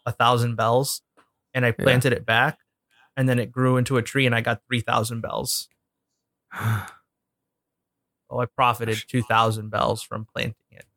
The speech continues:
Speaker 2: I should do that.
Speaker 1: But I haven't seen that tree grow any more money bags on it, so I think it's just, like,
Speaker 2: I
Speaker 1: a one-time
Speaker 2: I got,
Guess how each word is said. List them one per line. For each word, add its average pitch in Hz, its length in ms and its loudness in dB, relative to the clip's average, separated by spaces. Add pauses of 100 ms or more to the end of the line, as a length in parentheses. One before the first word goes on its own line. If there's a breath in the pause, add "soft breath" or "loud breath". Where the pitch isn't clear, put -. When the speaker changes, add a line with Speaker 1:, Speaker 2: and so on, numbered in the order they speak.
(640)
Speaker 2:
I - 40 -20
should - 160 -14
do - 140 -8
that. - 340 -10
Speaker 1:
But 127 100 2
I 120 160 2
haven't 127 300 0
seen 131 260 -2
that 120 180 0
tree 131 220 -4
grow 120 300 2
any 117 160 0
more 117 200 0
money 110 280 -6
bags 117 440 -8
on 113 200 -8
it, - 160 -18
so - 120 -8
I 107 80 -4
think 113 200 -14
it's 110 100 -16
just, - 140 -16
like, 117 100 -10
Speaker 2:
I - 60 -6
Speaker 1:
a - 60 -10
one-time 113 600 -12
Speaker 2:
I 151 140 0
got, 190 280 2